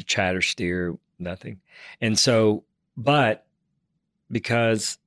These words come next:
you know, I could separate the two, I was, I was really good at doing that, you know, jumping from one bike to the other in one lap. I'd be up speed on two fifty or vice versa. And then, and then again,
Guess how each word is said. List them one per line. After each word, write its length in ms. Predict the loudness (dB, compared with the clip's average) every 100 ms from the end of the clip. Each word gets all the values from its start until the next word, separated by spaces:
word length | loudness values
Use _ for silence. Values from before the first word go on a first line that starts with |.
| _ _ -4
you 100 | 0
know, 80 | 0
I 80 |
could 240 | 0 -4 0
separate 680 | 2 2 2 4 2 2 -6
the 60 |
two, 300 | -2 2 2
I 80 | 2
was, 220 | -2 -6 -6
I 40 |
was 160 | -4 0
really 160 | 0
good 180 | 0 -2
at 80 | -2
doing 220 | -4 -2
that, 320 | -2 -2 -4 -10 _
you 80 | -6
know, 160 | -4
jumping 380 | -4 -4 -4 -8
from 180 | -8 -4
one 140 | -4
bike 220 | -2 -6 -6
to 100 | -4
the 100 | -2
other 160 | 0
in 80 | 0
one 220 | 0 -2
lap. 280 | -2 -4 -6 _ _
I'd 140 | -16 -8
be 180 | -4 -4
up 100 | -4
speed 260 | -6 -4
on 140 | -6 -10
two 160 | -14 -8
fifty 400 | -6 -6 -12 -14 _ _ -20 _ -10
or 80 | -6
vice 300 | -2 -2 -2
versa. 360 | -2 -2 -2 -4
And 220 | -2 -2
then, 280 | -2 -4 -6
and 160 | -2 0
then 100 | 0
again, 400 | 0 0 -2